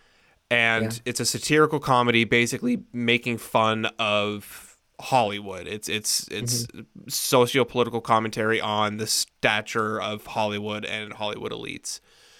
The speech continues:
Speaker 1: And Robert Downey Junior plays a white, uh, Australian actor in the movie who is cast as a black man in a Vietnam movie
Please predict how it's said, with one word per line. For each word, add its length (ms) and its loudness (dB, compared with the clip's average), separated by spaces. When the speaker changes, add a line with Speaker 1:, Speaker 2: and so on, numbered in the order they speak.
Speaker 1:
And 440 2
Robert 240 6
Downey 240 4
Junior 340 0
plays 800 4
a 140 2
white, 840 0
uh, 380 4
Australian 1000 4
actor 520 2
in 100 -2
the 80 -2
movie 640 -4
who 140 -2
is 140 -2
cast 720 0
as 160 -2
a 60 -2
black 580 0
man 560 0
in 160 0
a 80 0
Vietnam 1040 4
movie 640 -4